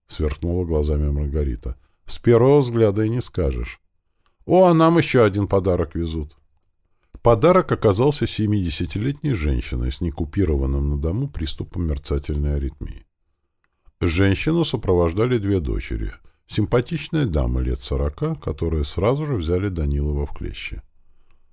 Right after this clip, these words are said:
«Нам не безразлично здоровье нашей матери», — начала одна, глядя в глаза Данилову. «Совершенно не безразлично», — поддержала вторая. «Мы хотим, чтобы вы сделали для неё всё возможное.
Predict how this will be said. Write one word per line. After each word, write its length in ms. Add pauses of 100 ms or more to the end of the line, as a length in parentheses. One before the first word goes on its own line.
(520)
«Нам 420
не 120
безразлично 760
здоровье 480
нашей 320
матери», — 580 (280)
начала 560
одна, 260
глядя 360
в 40
глаза 320
Данилову. 640 (760)
«Совершенно 880
не 200
безразлично», — 960 (320)
поддержала 580
вторая. 540 (720)
«Мы 320
хотим, 460
чтобы 320
вы 160
сделали 500
для 220
неё 400
всё 240
возможное. 640